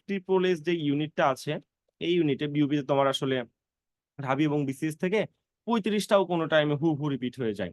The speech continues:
এরকম। So ঢাবি বিসিএস কোশ্চেন ব্যাংকের কোনো বিকল্প নাই, পড়তে হবে।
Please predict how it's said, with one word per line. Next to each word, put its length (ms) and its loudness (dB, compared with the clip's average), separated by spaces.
এরকম। 380 -2
So 100 0
ঢাবি 300 2
বিসিএস 360 0
কোশ্চেন 300 -4
ব্যাংকের 260 -2
কোনো 180 0
বিকল্প 320 0
নাই, 120 -2
পড়তে 280 -6
হবে। 200 -6